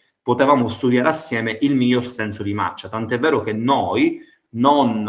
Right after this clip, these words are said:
non focalizzandoci su questo obiettivo, abbiamo demandato, abbiamo rimandato all'ufficio traffico, nella persona dell'architetto Castellino e del,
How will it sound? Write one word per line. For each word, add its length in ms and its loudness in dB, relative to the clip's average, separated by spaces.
non 260 0
focalizzandoci 920 -2
su 180 -12
questo 300 -4
obiettivo, 500 -6
abbiamo 400 -2
demandato, 680 0
abbiamo 300 -4
rimandato 920 -2
all'ufficio 800 -6
traffico, 500 -6
nella 200 -14
persona 360 -10
dell'architetto 560 -10
Castellino 840 -8
e 220 -10
del, 420 -6